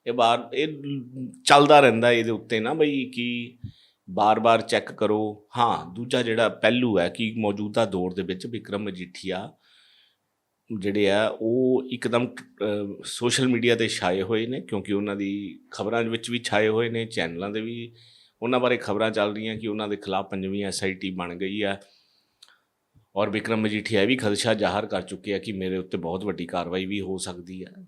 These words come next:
ਤੇ ਥੋੜ੍ਹਾ ਦੇਰ ਪਹਿਲਾਂ ਵੀ ਜਦੋਂ ਉਹਨਾਂ ਨੇ ਗਿਆਨੀ ਹਰਪ੍ਰੀਤ ਸਿੰਘ, ਗਿਆਨੀ ਸੁਲਤਾਨ ਸਿੰਘ ਔਰ ਗਿਆਨੀ ਰਘੁਵੀਰ ਸਿੰਘ ਦੀ ਜਿੱਦਾਂ ਤਖਤਾਂ ਦੇ ਜਥੇਦਾਰ ਤੋਂ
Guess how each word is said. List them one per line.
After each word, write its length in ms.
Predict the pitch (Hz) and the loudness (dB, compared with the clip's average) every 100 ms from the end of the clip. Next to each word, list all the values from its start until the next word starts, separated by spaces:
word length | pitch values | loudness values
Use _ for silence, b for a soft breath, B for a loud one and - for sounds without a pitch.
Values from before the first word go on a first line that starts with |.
| _ _ | _ _
ਤੇ 120 | 90 87 87 87 87 87 - - - - - | -8 -8 -8 -10 -10 -12 -16 -20 -20 -20 -16
ਥੋੜ੍ਹਾ 240 | 92 95 | -6 -4
ਦੇਰ 160 | 95 92 | -4 -4
ਪਹਿਲਾਂ 340 | 95 101 110 | -4 -2 -2
ਵੀ 140 | 107 | -2
ਜਦੋਂ 340 | 98 92 98 98 | -4 -4 -4 -4
ਉਹਨਾਂ 220 | 95 92 | -2 -2
ਨੇ 320 | 90 92 92 _ _ _ _ _ _ - | -4 -6 -10 _ _ _ _ _ _ -8
ਗਿਆਨੀ 260 | 87 92 92 | -4 -2 -2
ਹਰਪ੍ਰੀਤ 400 | 90 - 95 95 | -4 -6 -6 -6
ਸਿੰਘ, 380 | - 98 95 90 | -6 -6 -6 -6
ਗਿਆਨੀ 280 | 85 85 | -6 -6
ਸੁਲਤਾਨ 560 | 90 85 73 85 90 90 | -8 -10 -8 -4 -4 -4
ਸਿੰਘ 360 | 90 101 95 90 | -6 -6 -4 -6
ਔਰ 120 | 87 | -6
ਗਿਆਨੀ 280 | 85 85 85 | -8 -8 -8
ਰਘੁਵੀਰ 340 | 82 90 113 | -8 -4 -4
ਸਿੰਘ 320 | - 101 98 | -4 -6 -6
ਦੀ 120 | 92 | -6
ਜਿੱਦਾਂ 260 | 90 87 90 | -6 -6 -6
ਤਖਤਾਂ 360 | 90 - 95 92 | -6 -8 -6 -6
ਦੇ 80 | |
ਜਥੇਦਾਰ 420 | 90 90 92 90 85 | -6 -6 -4 -2 -2
ਤੋਂ 180 | 92 | -6